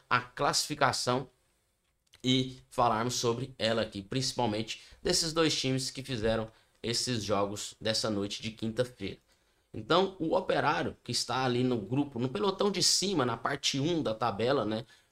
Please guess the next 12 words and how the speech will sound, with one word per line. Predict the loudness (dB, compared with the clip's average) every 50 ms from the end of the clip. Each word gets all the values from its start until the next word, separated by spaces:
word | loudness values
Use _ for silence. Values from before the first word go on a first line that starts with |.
| _ -4
lutando | 0 0 0 0 2 4 6 6 6 8 6 6
ainda | 4 4 2 2 4 4 4 4 4 0 0
pelo | 2 2 4 4 4 2 2 2 2 0 0 0 -2 -4 -6 -8
G | -4 -2 -2 -2
quatro | -2 -4 -4 0 2 2 2 2 -4 -8 -18 -20 _ _ _ _
da | -6 -6 -4
competição, | -4 -4 -6 -2 -2 -2 -2 0 0 2 2 2 2 2
tem | 0 0 -2 0 0
uma | 0 0 0
rodada | 2 2 2 2 2 0 -2 -2 -2
a | -2
menos. | 0 0 2 2 0 0 -2 -4 -8 -10